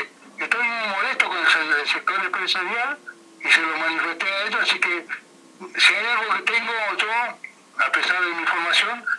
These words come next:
es sinceridad en las palabras. ¿Cómo van a poder aprovecharse una situación de pandemia, de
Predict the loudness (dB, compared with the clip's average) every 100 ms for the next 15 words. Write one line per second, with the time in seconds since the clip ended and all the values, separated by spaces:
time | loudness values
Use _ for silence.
0 | -4 0 2 2 0 0 -2 0 0 0
1 | -2 -2 -2 -2 -4 -12 -20 -20 -10 -6
2 | -2 0 2 0 0 0 0 -2 2 2
3 | 4 2 2 2 2 2 2 2 0 -4
4 | -12 -20 -20 -20 -10 -8 -2 -2 -2 -4
5 | -4 -4 -4 -2